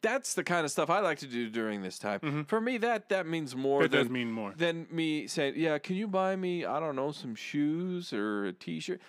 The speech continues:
Speaker 1: Like, I don't care about that stuff anymore.
Speaker 2: Right.
Speaker 1: I'm, I'm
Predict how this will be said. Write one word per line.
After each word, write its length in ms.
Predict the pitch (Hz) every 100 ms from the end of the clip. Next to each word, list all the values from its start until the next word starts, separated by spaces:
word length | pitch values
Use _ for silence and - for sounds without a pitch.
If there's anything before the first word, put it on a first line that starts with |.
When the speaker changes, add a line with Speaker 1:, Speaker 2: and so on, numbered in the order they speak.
| -
Speaker 1:
Like, 180 | 233 247
I 120 | 269
don't 180 | 269 208
care 300 | - 214 233
about 220 | 127 113
that 120 | 110
stuff 240 | - 113 113
anymore. 380 | 101 95 85 - -
Speaker 2:
Right. 180 | 107 104
Speaker 1:
I'm, 220 | 170 233 -
I'm 260 | 175 208